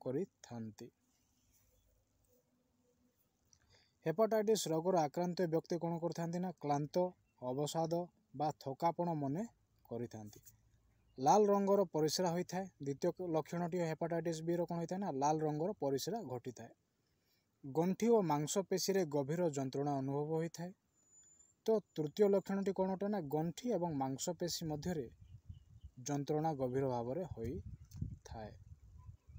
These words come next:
ଅନୁଭୂତ ହୋଇଥାଏ। ଚତୁର୍ଥ ଲକ୍ଷଣଟି ହେଉଛି ଅତ୍ୟଧିକ ଜ୍ୱରରେ ଆକ୍ରାନ୍ତ ହେବା ସହ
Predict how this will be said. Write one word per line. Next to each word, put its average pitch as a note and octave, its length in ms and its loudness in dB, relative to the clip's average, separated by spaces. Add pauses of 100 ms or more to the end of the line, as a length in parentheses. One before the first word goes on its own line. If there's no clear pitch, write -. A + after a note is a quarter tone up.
(1400)
ଅନୁଭୂତ C3 420 -2
ହୋଇଥାଏ। A#2+ 360 -6 (800)
ଚତୁର୍ଥ G#3+ 600 4
ଲକ୍ଷଣଟି F#3 480 0
ହେଉଛି F#3+ 180 0
ଅତ୍ୟଧିକ F#3+ 580 4
ଜ୍ୱରରେ E3+ 420 4
ଆକ୍ରାନ୍ତ E3 460 2
ହେବା F3 200 0
ସହ E3 260 -2